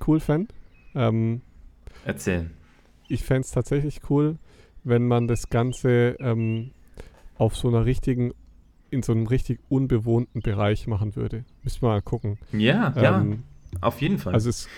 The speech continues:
Speaker 2: Also,
Speaker 1: es gibt
Speaker 2: guck mal, bei uns, wir sind
Speaker 1: Ja.
Speaker 2: ja in, wir sind ja in Umbrien. Und
Speaker 1: Ja.
Speaker 2: unter uns sind die Abruzzen. Ne? Die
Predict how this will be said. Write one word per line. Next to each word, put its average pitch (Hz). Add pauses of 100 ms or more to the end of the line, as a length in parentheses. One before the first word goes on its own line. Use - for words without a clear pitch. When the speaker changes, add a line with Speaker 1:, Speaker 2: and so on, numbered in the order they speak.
(120)
Speaker 2:
Also, 123
Speaker 1:
es 135
gibt -
Speaker 2:
guck 165
mal, 110
bei 110
uns, 156
wir 135
sind 120
Speaker 1:
Ja. 135
Speaker 2:
ja -
in, 107
wir 117
sind 139
ja 127
in 113
Umbrien. 92 (480)
Und 113
Speaker 1:
Ja. 107
Speaker 2:
unter 156
uns 135
sind 110
die -
Abruzzen. - (400)
Ne? 117 (100)
Die 131